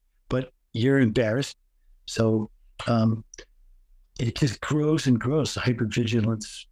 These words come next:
grows and grows until you believe that everyone is against you, and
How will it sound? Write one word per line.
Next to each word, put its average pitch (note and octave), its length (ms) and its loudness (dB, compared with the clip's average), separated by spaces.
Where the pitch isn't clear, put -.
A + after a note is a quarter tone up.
grows A2+ 360 0
and A2 100 0
grows C#3 380 0
until B2 560 0
you B2+ 540 0
believe A#2 600 2
that - 160 -4
everyone C3+ 480 2
is G#2 140 0
against A#2 460 -2
you, A#2 320 -2
and A2 280 0